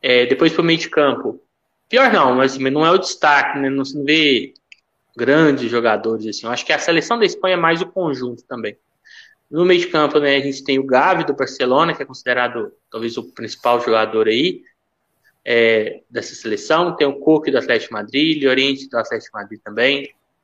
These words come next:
Pedri, do Barcelona, Rodri, do Manchester City, Busquets, do Barcelona e o Soler, da, do P S G. Na frente, Morata, né, que é o titular, é bem criticado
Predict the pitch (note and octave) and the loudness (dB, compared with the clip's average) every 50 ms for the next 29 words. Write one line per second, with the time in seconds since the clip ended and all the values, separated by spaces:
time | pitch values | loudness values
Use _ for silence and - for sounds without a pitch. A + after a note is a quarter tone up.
0 | _ _ _ - D3 D3+ C#3+ D3 B2+ B2+ B2 A#2+ A#2+ A#2+ - - A#2 G#2 A2+ B2 | _ _ _ 2 4 4 4 4 2 0 0 0 0 0 0 -2 -2 0 2 2
1 | C3+ C#3 C#3 C3+ A#2 A2+ C3 C#3+ D3 C#3+ C3+ C3 C3 B2 A#2+ A#2+ A#2 - - - | 2 2 0 0 0 2 4 4 4 4 2 -2 -4 -6 -8 -8 -10 -12 -16 -18
2 | - - - D3 D3+ C#3+ - B2 A#2+ A#2 - - - - C#3 C#3+ C3+ C#3 - - | -18 -12 -10 -8 -8 -8 -10 -12 -14 -14 -14 -12 -4 -2 -2 -2 -2 -4 -10 -16
3 | _ _ _ _ A#2+ A#2+ A#2 - - - - - C3 C3 C3+ C#3+ D3+ D#3+ D#3+ - | _ _ _ _ -12 -6 -4 -4 -4 -2 -2 0 2 4 4 4 4 2 -2 -4
4 | - - C#3+ C3 C3 C3+ C#3 C3+ C3+ C3+ C3+ C#3 D3 - - - _ - C3+ - | -2 2 2 4 4 4 2 2 2 2 2 2 0 -2 -8 -14 _ -18 -6 -4
5 | C3 C3 B2+ - D#3+ C3+ B2 G2+ F2+ - _ _ _ _ _ _ _ - - - | -4 -4 -2 -4 -8 -8 -8 -10 -12 -14 _ _ _ _ _ _ _ -20 -20 -20
6 | - - _ _ _ _ - C#3+ D3 C#3 - - C#3+ C3 A2+ A2 - - - B2 | -20 -20 _ _ _ _ -2 -2 -2 0 0 0 0 2 0 0 -2 -4 0 2
7 | C3 C3 C3+ C#3+ D#3 F3 F3+ - - - F#3+ F#3 - - C3 B2 B2 - - C3 | 2 4 4 4 4 2 2 0 0 0 -2 -2 -4 -8 -10 -10 -10 -8 -6 -4
8 | B2 A#2 G#2+ - - - A#2+ A2+ A2 A#2+ C#3+ F3 E3+ D3 - - - - A#2+ A#2 | -4 -4 -4 -8 -8 -6 0 2 2 4 4 4 2 2 0 -4 -6 -6 -4 -4
9 | A2+ A2+ A#2 B2 C3 B2+ - A#2+ - - - - A2 A#2+ C#3 D#3 D#3 E3+ E3 | -4 -4 -6 -8 -8 -8 -10 -12 -12 -8 -2 0 2 2 2 2 0 -2 -6